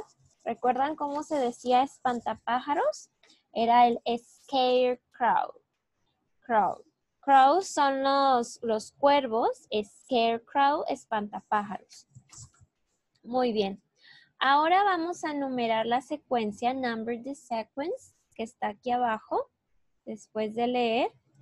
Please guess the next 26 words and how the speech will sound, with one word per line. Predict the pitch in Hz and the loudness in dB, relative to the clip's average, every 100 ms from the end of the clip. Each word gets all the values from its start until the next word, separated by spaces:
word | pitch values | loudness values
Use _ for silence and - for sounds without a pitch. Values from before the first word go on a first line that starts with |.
| _ _ _ _ _ _ _ | _ _ _ _ _ _ _
What | 247 269 403 370 | -6 4 4 4
is | 202 - 120 | 0 -4 -10
it? | 240 _ | -10 _
¿Qué | 320 311 240 | 0 2 2
es? | 190 - - _ _ - - - - - - - | 0 -10 -20 _ _ -20 -20 -20 -18 -14 -14 -6
How | 320 349 403 453 - - - - | -2 0 0 0 -6 -20 -16 -8
the | 277 - | -8 -6
plants | 277 254 262 285 302 - - | -4 -2 -2 -4 -6 -14 -10
grow. | 220 240 247 226 196 190 | 0 6 8 8 4 -2
¿Cómo | 294 302 392 | -4 -2 -2
crecen | 427 320 320 320 320 | 0 -2 0 -2 -2
las | 285 277 - | -4 -6 -4
plantas? | 240 220 208 - 185 - _ _ _ _ _ _ _ | 2 2 2 -4 -16 -20 _ _ _ _ _ _ _
Primero, | 254 277 285 294 302 349 | -2 0 0 2 2 2
¿qué | 359 311 | 0 0
pasa? | 247 202 208 | 0 0 -4
What | 214 277 | 0 0
happens | 339 339 302 311 311 - | 2 0 0 -4 -6 -6
first? | - 208 120 - _ - | -2 0 -2 -10 _ -14
Vamos | 233 247 294 | -10 -8 -6
a | 285 | -8
escribir | _ 226 226 254 320 466 _ _ | _ -8 -4 -2 -2 -4 _ _
number | 240 254 269 294 285 262 233 | -6 -2 0 0 0 2 2
one. | 233 254 320 415 587 _ _ _ _ _ _ _ _ _ _ _ _ _ _ _ _ _ _ _ _ _ _ _ | 2 0 0 -2 -4 _ _ _ _ _ _ _ _ _ _ _ _ _ _ _ _ _ _ _ _ _ _ _
Number | 233 233 247 247 254 240 226 | -6 -4 -2 -2 -2 0 0
one, | 226 233 277 349 | 0 0 0 0